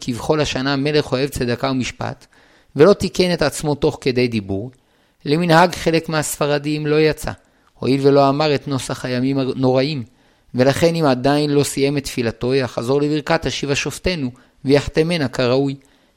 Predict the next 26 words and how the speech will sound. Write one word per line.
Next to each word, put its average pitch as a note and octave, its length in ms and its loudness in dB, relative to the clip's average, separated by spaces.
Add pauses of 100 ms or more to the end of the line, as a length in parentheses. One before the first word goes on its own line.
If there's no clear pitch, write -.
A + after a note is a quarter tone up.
וימשיך A#2+ 480 0
משם D#3+ 320 0
עד A#2 80 -2
סוף - 260 -6
התפילה. B2+ 400 -2 (600)
ואם D#3+ 320 4
סיים D#3+ 340 2
את D#3+ 100 -2
התפילה, B2 500 -2 (440)
יחזור C3+ 480 0
ויתפלל D#3+ 520 0
שנית, E3+ 440 -6 (400)
ויתנה B2 640 2 (320)
שאם A#2+ 280 0
אינו C#3+ 180 2
חייב D3+ 300 0
לחזור, E3 520 0 (400)
הרי D3+ 260 2
שזו C3+ 300 0
תפילת C#3+ 500 -2
נדבה. D3+ 420 0 (760)
ולמנהג A2+ 480 4
אשכנזים C3 520 0
וחלק D3 340 -2
מס-, C3 320 -6
מהספרדים, A#2+ 800 -2